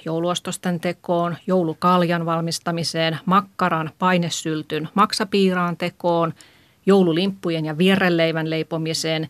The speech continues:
joulukakkujen ja piparkakkujen leipomiseen, joulukinkun savustamiseen, joulusiivoukseen, hopeiden kiillottamiseen,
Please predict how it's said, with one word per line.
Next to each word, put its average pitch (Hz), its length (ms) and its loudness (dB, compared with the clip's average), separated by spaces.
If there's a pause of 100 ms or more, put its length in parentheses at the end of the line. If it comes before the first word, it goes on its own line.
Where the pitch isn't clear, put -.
(300)
joulukakkujen 180 760 0
ja 185 80 -6
piparkakkujen 185 720 -2
leipomiseen, 160 720 -4 (220)
joulukinkun 208 560 0
savustamiseen, 170 1040 -2 (140)
joulusiivoukseen, 190 1120 0
hopeiden 190 460 -2
kiillottamiseen, 202 1000 -4